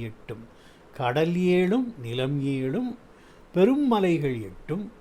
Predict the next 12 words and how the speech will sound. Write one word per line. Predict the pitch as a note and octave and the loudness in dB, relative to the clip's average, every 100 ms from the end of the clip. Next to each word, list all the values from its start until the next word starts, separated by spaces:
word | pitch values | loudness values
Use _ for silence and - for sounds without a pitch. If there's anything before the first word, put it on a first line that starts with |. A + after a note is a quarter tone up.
| - - - - - - C#3+ | -20 -20 -20 -20 -20 -12 -4
எட்டாமல் | C#3 C3 - E3+ F3 F#3 C4 A3 | -4 -4 2 2 4 2 0 2
இரவு | E3+ E3+ E3 C#3+ | 2 2 2 2
பகல் | D3 C#3+ C3+ | 0 -2 -6
சூழும் | - C3 A#2 G#2+ | -4 -4 -4 -6
அணுகாமல், | G2 A#2 B2 C3+ C#3+ D#3+ F#3 A3 - - - - | -8 -4 -4 -2 -2 -2 -2 -6 -14 -18 -18 -12
இரவும் | C3 C3 D3+ D3 D#3+ D#3 | -4 0 2 2 0 0
பகலும் | D#3 C#3+ E3 F#3+ A#3+ | 0 2 2 2 0
மாறி | D#3 A#2+ F#3+ A#3 | -2 -2 -2 0
மாறி | F#3 F3 D#3 D3+ | 0 -2 -2 -6
தோன்றுகின்ற | - C#3+ C3+ B2+ B2 - A#2+ B2 A#3+ B3 - - - - - A2+ | -4 -2 -2 -6 -10 -12 -12 -6 -4 -6 -12 -20 -20 -20 -14 -8
நிகழ்வை | A#2+ A#2+ C#3 C#3+ C3+ D#3 G#3 - - - - - - - F#3+ | -6 -2 0 0 2 0 0 -8 -20 -20 -20 -20 -20 -18 -8
அல்லது | G#3+ G3+ | -2 0